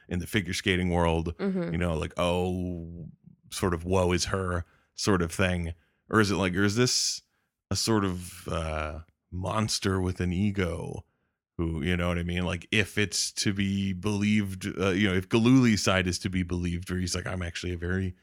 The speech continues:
Speaker 1: meek person who wouldn't do any of those things she said,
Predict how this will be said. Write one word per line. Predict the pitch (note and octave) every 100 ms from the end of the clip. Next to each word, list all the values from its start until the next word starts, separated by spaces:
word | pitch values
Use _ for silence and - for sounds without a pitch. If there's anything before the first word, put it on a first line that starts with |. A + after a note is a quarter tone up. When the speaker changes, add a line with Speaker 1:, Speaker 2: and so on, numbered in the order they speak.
| _ _ -
Speaker 1:
meek | F2 F#2 A#2+ -
person | - G#2+ - C#3 C#3+
who | A2
wouldn't | E2+ G2+ A2+ -
do | G2 B2
any | C3+
of | C3
those | A#2+ A#2+
things | A#2+ C#3+
she | -
said, | A2 - A#2 D3 D#3